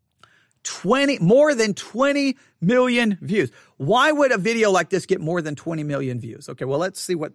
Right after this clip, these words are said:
let's, let's see their explanation. All right, here we go. These videos get so many views for two reasons. Number one, they show irreligious or unchristian people responding in more Christian ways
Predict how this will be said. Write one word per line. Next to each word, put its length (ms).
let's, 440
let's 200
see 140
their 280
explanation. 680
All 80
right, 140
here 100
we 80
go. 140
These 220
videos 400
get 140
so 180
many 160
views 280
for 100
two 180
reasons. 400
Number 180
one, 220
they 160
show 560
irreligious 800
or 180
unchristian 640
people 420
responding 960
in 240
more 400
Christian 580
ways 580